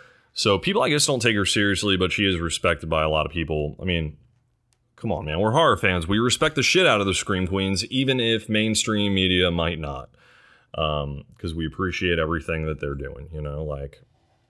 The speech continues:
these movies would not exist without them, you know? So,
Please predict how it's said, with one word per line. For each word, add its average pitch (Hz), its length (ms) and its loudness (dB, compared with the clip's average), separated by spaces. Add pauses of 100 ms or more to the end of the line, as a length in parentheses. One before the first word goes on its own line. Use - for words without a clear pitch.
(380)
these 110 220 0
movies 185 320 2
would 170 100 0
not 190 180 2
exist 151 420 2
without 110 320 0
them, 78 340 0
you 95 160 0
know? 165 260 0 (600)
So, 98 320 0